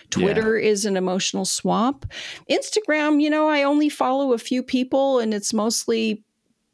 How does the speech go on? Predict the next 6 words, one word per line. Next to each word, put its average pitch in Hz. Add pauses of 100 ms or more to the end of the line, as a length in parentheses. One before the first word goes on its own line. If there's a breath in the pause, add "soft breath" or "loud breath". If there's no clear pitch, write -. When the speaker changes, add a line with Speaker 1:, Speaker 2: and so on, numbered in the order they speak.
(160)
Speaker 2:
birds 226
and, 185
and 190
cute 226 (260)
animals 240
and, 190